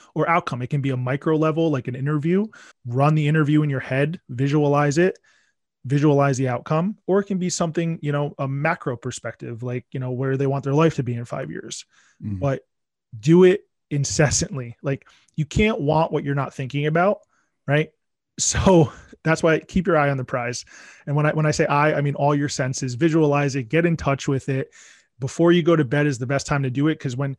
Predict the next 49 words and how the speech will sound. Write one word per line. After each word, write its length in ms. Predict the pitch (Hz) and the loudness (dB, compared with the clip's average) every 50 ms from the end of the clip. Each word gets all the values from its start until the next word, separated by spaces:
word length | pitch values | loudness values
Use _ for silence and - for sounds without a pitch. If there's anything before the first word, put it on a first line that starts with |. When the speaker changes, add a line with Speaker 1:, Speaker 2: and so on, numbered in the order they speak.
| _ _ _ _ - | _ _ _ _ -4
Speaker 1:
right 100 | 151 156 | -4 -2
before 300 | - 156 - - 165 151 | -2 -2 -2 0 2 2
we 100 | 147 147 | 2 0
fall 240 | 147 - 156 139 131 | 0 0 -2 -2 -2
asleep, 400 | 127 - - - 160 165 156 151 | -2 -4 -4 -2 -2 -2 0 -2
we're 80 | 139 | -2
actually 320 | 135 135 135 - - 143 135 | -2 -2 -2 -2 -4 -8 -6
in 80 | 139 | -6
a 60 | 139 131 | -6 -6
similar 360 | - - 147 143 139 131 131 | -6 -6 -6 -6 -6 -6 -6
state 380 | - - - 139 135 135 139 - - | -8 -6 -4 -2 -2 -2 -2 -4 -6
as 200 | 131 127 127 - | -6 -6 -6 -6
to 100 | - 131 | -6 -6
when 180 | 127 131 131 131 | -4 -4 -4 -4
we 120 | 131 123 117 120 127 127 | -6 -8 -10 -14 -14 -6
go 200 | - 139 135 135 | -2 -2 -2 -2
into 200 | 135 127 - 113 | -4 -6 -4 -4
hypnosis, 600 | 135 135 131 135 131 131 127 - 139 131 123 - 123 113 | -4 -4 -4 -4 -6 -4 -6 -4 -4 -6 -6 -6 -10 -6
guided 480 | - 135 127 135 135 131 135 135 131 131 | -4 -2 -2 0 -2 0 -2 -2 -2 -2
or, 260 | 127 127 127 131 135 | -2 -2 -2 -4 -4
or 300 | 143 135 131 127 123 123 | -4 -4 -4 -4 -4 -6
by 220 | 113 - 127 127 | -6 -4 -2 -2
ourselves. 580 | 123 123 - - - 135 135 156 185 - - - - - - - _ - | -2 -2 -2 -2 0 2 2 2 2 0 -8 -16 -18 -20 -20 -20 _ -4
So 120 | - 160 | 0 2
when 140 | 147 147 143 | 2 4 4
we 100 | 151 160 | 4 2
visualize, 680 | 143 120 151 165 147 165 147 143 139 139 135 131 123 104 | 4 4 4 4 6 6 6 6 4 4 2 2 0 -2
it's 120 | 117 139 | -2 -2
even 160 | 151 131 131 | -2 -2 -2
more 240 | 131 131 135 139 127 | -2 0 0 -2 -2
powerful 500 | - - 127 127 131 127 123 - 135 127 | -2 -2 -2 0 0 -2 -2 -4 -8 -8
'cause 200 | - - 127 123 | -8 -8 -6 -4
we, 140 | 127 131 - _ _ - | -4 -4 -4 _ _ -6
we're 200 | 139 135 127 123 123 _ _ _ _ - | -4 -4 -2 -4 -6 _ _ _ _ -4
more 260 | 147 143 147 147 143 | -2 0 2 2 2
in 80 | 139 131 | 0 0
touch 300 | - - 143 131 - - | 0 -2 -2 -2 -2 -4
with 100 | 135 120 | -4 -2
that, 160 | 131 123 - | -2 -4 -2
that 160 | 139 135 - | -4 -4 -4
subconscious 560 | - - 127 117 - 143 127 120 - - 127 | -4 -6 -6 -6 -4 -4 -4 -4 -6 -8 -12
part 260 | - - - 123 120 123 | -10 -8 -6 -4 -4 -4
of 120 | 120 120 | -6 -6
us 160 | 123 120 - | -8 -10 -8
right 120 | 131 127 - | -10 -10 -10
before 240 | 156 - - 139 | -12 -10 -8 -8
we 100 | 131 135 | -8 -6
fall 200 | - - 135 - | -6 -6 -6 -6
asleep. 360 | 135 - - - 151 143 - | -6 -8 -10 -8 -8 -10 -10